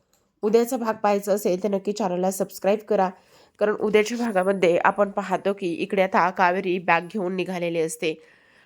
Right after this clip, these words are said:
तेवढ्यातच युग दरवाजा उघडतो आणि तिच्यासमोर येऊन उभा राहतो.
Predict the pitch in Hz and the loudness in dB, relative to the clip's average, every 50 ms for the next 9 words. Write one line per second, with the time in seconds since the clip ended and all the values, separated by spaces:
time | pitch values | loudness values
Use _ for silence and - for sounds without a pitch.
0 | _ _ - 220 214 220 226 226 226 233 214 196 196 196 - - 196 202 190 185 | _ _ -2 0 0 0 0 -2 0 0 0 0 0 -2 -4 -8 -6 -6 -4 -2
1 | 214 220 202 190 190 - - 180 190 190 185 185 185 185 185 - 214 - - 196 | 0 0 0 0 -2 -4 -4 -2 0 0 2 2 0 0 -2 -2 -4 -2 -2 -2
2 | 196 196 185 185 185 196 170 170 175 - 175 180 185 185 196 190 - 185 190 - | -2 -2 -2 -2 -2 -2 -2 -2 0 0 -2 -2 -2 -4 -6 -6 -6 -6 -6 -6
3 | 196 185 185 185 180 170 175 190 190 180 170 185 180 175 175 180 170 - 170 156 | -6 -6 -4 -4 -4 -4 -4 -4 -4 -6 -6 -6 -8 -8 -8 -8 -6 -2 -2 -4
4 | - - | -4 -6